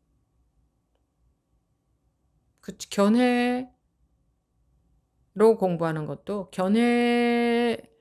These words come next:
공부가 된 걸로 보는 것도 지혜 정도일 수 있죠. 지혜 정도. 그 머리로 공부한다, 뭐 이렇게 말할 수 있지. 근데 자기는 머리로 공부하는 줄 몰라. 그게 뭐, 머리로 하고 있는지를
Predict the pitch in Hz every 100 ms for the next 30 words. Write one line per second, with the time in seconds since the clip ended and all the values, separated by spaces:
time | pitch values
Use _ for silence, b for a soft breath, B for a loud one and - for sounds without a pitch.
0 | _ _ _ 190 175 170 170 170 208 190
1 | 175 180 180 165 160 165 160 151 - 147
2 | - 185 190 160 151 143 139 139 139 135
3 | _ - 127 _ - 135 127 - - -
4 | _ _ _ _ _ _ _ _ _ _
5 | _ _ _ - 151 165 185 226 170 -
6 | 147 143 135 135 131 135 143 143 139 -
7 | 135 131 131 - - - - _ b b
8 | 233 208 202 202 233 247 233 - _ b
9 | 196 226 226 185 170 151 156 160 170 139
10 | 143 151 139 _ _ _ _ _ _ -
11 | 165 165 156 _ - 160 160 165 190 214
12 | 208 185 175 175 156 156 151 147 147 147